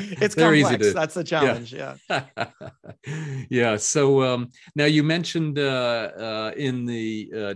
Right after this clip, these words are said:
Speaker 2: teaser here about community. Tell us what you meant by that.
Speaker 1: Yeah. So a lot of people, you know, we get a common question around, like, what's the new normal? What's the next new normal in marketing? What's coming? And I think,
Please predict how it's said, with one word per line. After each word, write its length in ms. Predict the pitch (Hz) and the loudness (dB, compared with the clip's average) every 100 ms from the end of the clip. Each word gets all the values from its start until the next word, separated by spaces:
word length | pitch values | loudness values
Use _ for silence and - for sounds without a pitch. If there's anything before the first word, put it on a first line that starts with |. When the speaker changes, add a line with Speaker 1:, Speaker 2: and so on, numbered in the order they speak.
| - | -6
Speaker 2:
teaser 560 | 139 151 131 113 107 | -6 -4 -4 -4 -4
here 280 | 120 113 104 | -4 -4 -4
about 280 | 92 101 90 | -4 -8 -8
community. 500 | 113 110 120 98 78 | -10 -6 -6 -6 -8
Tell 220 | - 107 | -6 -4
us 160 | 107 - | -4 -6
what 140 | 82 | -8
you 80 | 95 | -6
meant 180 | 98 80 | -8 -6
by 140 | 85 | -6
that. 240 | 82 78 - _ _ _ _ _ - - _ _ _ _ _ _ | -6 -8 -14 _ _ _ _ _ -20 -20 _ _ _ _ _ _
Speaker 1:
Yeah. 160 | 254 262 | -2 0
So 200 | - 240 | 0 0
a 20 | |
lot 220 | 202 220 | 0 -2
of 60 | 254 | -2
people, 380 | 233 196 202 185 | -4 -4 -2 0
you 140 | 170 | 0
know, 100 | 175 | 0
we 140 | 170 | 0
get 100 | 170 | -2
a 60 | 190 | -4
common 260 | 190 180 165 | -4 -8 -6
question 400 | 175 170 190 170 | -6 -8 -8 -8
around, 320 | 160 156 151 | -6 -6 -8
like, 300 | 143 139 131 - | -8 -8 -12 -8
what's 400 | 139 165 160 - | -2 -2 -2 -8
the 560 | 131 123 139 135 131 | -2 0 0 -2 -2
new 280 | 135 143 147 | -6 -8 -6
normal? 440 | 131 123 120 110 110 | -6 -8 -8 -8 -6
What's 240 | 135 - | -6 -6
the 140 | 160 | -8
next 420 | 135 127 123 - 143 | -8 -8 -10 -12 -8
new 220 | 131 127 | -4 -2
normal 480 | 120 120 120 120 120 | -2 -2 -2 -2 -2
in 100 | 113 | -4
marketing? 500 | 113 107 113 104 107 | -6 -8 -10 -10 -6
What's 240 | 131 - | -6 -6
coming? 380 | - 123 110 120 | -10 -10 -10 -10
And 100 | 127 | -6
I 60 | |
think, 400 | 143 185 175 165 | -4 0 0 -2